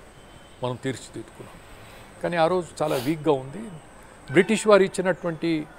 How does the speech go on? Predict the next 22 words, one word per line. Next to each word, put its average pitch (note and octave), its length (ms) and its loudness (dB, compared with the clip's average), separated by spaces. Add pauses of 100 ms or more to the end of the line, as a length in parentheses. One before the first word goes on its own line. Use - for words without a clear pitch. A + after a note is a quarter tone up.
(100)
ఆప్షన్స్‌లో E3+ 640 0 (680)
హైదరాబాద్ F3+ 460 8
ఎన్-, D#3 280 -2
ఏ-, C#3+ 360 -4 (420)
ఎంచుకున్న D3 640 -6
ఆప్షన్ C#3+ 380 -2
కూడా F3 140 0
కరెక్టే. - 400 -2 (680)
వాడు A2 160 0
ఇచ్చిందే, F3 500 -2 (160)
వీళ్ళు B2+ 220 -6
కాదు D#3+ 340 4
మేము D#3+ 280 -2
అని C#3+ 140 -6
ఎదిరించి C#3 760 -8
చేసింది A#2 240 -12
కాదు. - 300 -16 (720)
So, D#3+ 80 4
ఆ D3+ 120 6
రకంగా G3 340 -2
ఉన్నటువంటి D3+ 500 -4
దానికి C#3 600 -8